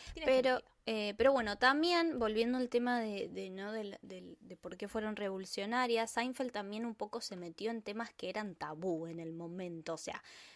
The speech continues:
Speaker 2: ubiquémonos que esto era a fines
Speaker 1: Ujú.
Speaker 2: de los ochenta, principios de los noventa, y Seinfeld saca un episodio que se llama El Concurso, donde todos los personajes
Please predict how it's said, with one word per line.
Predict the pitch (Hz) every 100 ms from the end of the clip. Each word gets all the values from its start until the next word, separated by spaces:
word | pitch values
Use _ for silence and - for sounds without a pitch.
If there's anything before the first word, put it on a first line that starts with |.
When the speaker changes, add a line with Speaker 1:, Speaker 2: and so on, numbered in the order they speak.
| _
Speaker 2:
ubiquémonos | 214 196 180 226 269 247 254 285 -
que | 214
esto | 214 233
era | 220 185
a |
fines | - 214 226
Speaker 1:
Ujú. |
Speaker 2:
de | 196
los | -
ochenta, | 170 - 214 226
principios | 226 165 - 202 220
de |
los | 196
noventa, | 190 180 196 226 240 277
y | 233
Seinfeld | - 208 214 226
saca | 226 - 208 208 220 214
un | 185 196 208
episodio | 190 175 - 226 240
que | 220
se |
llama | 214 208
El | 202
Concurso, | 185 202 262 269 262 277 277
donde | 220 220 226 247 - - - _
todos | 240 240
los | 226
personajes | - 214 226 233 247 - 262 262